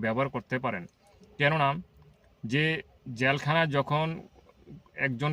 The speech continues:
কয়েদি যদি চার মিনিট, পাঁচ মিনিট বা দশ মিনিট একটা মোবাইল ব্যবহার করে সে যদি কোনো বহির্বিশ্বের সাথে কারোর সাথে কথা বলতে চায়, এতে করে তাকে বিশ থেকে তিরিশ হাজার টাকা দিতে হয়। অর্থাৎ যে, যে মোবাইলটা দিবে জেলখানার মধ্যে যে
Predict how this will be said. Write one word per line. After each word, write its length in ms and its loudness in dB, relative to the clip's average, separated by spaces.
কয়েদি 460 2
যদি 260 0
চার 240 4
মিনিট, 240 0
পাঁচ 240 2
মিনিট 180 0
বা 60 0
দশ 120 4
মিনিট 200 0
একটা 180 -4
মোবাইল 300 2
ব্যবহার 320 0
করে 140 0
সে 80 -6
যদি 200 -4
কোনো 120 0
বহির্বিশ্বের 500 -2
সাথে 180 -2
কারোর 180 -2
সাথে 180 -6
কথা 160 -4
বলতে 320 -4
চায়, 160 -4
এতে 240 -2
করে 180 0
তাকে 300 0
বিশ 240 0
থেকে 140 0
তিরিশ 300 0
হাজার 200 -2
টাকা 200 2
দিতে 300 2
হয়। 140 -12
অর্থাৎ 200 0
যে, 100 4
যে 80 4
মোবাইলটা 360 4
দিবে 260 2
জেলখানার 460 0
মধ্যে 200 -2
যে 180 2